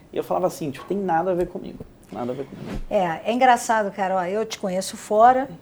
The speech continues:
Speaker 2: e só analisando a sua narrativa desde que começou aqui a nossa gravação, eu acho que você já usou a palavra valores pelo menos umas seis vezes, né?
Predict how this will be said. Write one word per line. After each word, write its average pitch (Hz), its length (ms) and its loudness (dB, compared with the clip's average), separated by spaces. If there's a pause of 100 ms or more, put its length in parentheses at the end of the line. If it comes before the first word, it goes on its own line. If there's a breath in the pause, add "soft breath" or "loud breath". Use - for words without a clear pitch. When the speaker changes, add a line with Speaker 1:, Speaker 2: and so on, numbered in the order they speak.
Speaker 2:
e 190 120 -6
só 247 240 4
analisando 233 520 2
a 180 40 -2
sua 196 180 -2
narrativa 185 480 -2
desde 196 280 -4
que - 60 -16
começou 180 400 -6
aqui 170 140 -10
a 175 40 -6
nossa 175 260 -8
gravação, 180 680 -8 (460 soft breath)
eu 180 120 0
acho 208 200 2
que 226 100 -8
você 220 180 -6
já 220 140 -2
usou 202 260 -4
a 214 40 -2
palavra 196 460 -4
valores 190 640 -4
pelo 226 300 -6
menos 233 340 -4
umas 220 280 -6
seis 226 320 -2
vezes, 160 520 -8
né? 180 240 -12